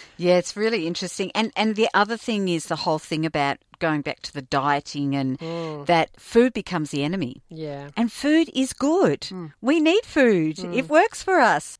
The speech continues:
Speaker 1: And it's real food,
Speaker 2: Mm.
Speaker 1: not the processed stuff. Uh, it's, it's, as you said, fr-, fruit and vegetables and,
Speaker 2: Mm.
Speaker 1: and even, you know, meat, bec-, when it's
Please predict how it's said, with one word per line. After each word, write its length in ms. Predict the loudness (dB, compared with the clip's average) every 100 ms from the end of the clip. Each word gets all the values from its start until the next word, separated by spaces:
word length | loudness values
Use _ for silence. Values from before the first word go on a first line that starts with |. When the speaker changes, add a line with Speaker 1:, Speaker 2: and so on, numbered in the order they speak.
| -4
Speaker 1:
And 180 | 0
it's 220 | 0 -2 -10 -10
real 440 | -4 2 4 4
food, 420 | 2 -8 -8 -8 -12
Speaker 2:
Mm. 320 | -10 -10 -14 -8
Speaker 1:
not 360 | -4 0 -2 -4 -6
the 120 | -6
processed 760 | -4 -4 -4 -4 -10 -12 -16 -16
stuff. 520 | -10 -10 -10 -18 _ -8
Uh, 260 | -4 -4 -6
it's, 300 | -10 -10 -12
it's, 260 | -12 -12 -14 -12 -6
as 160 | -6 -6
you 60 |
said, 320 | -8 -4 -4 -4
fr-, 180 | -14 -14
fruit 600 | _ -2 4 4 2 -8
and 140 | -6
vegetables 760 | -2 -2 -2 -6 -4 -4 -4 -2
and, 220 | -2 -2
Speaker 2:
Mm. 40 | -6 -16 -8
Speaker 1:
and 240 | 0 2 2
even, 400 | 0 2 2 0 0
you 100 | 2
know, 300 | 4 2 0 -4
meat, 600 | -2 2 2 0 -6 -10 -10
bec-, 120 | -12 _ -14 -12 -12 -14 _
when 240 | -6 -2 -2
it's 300 | -6 -12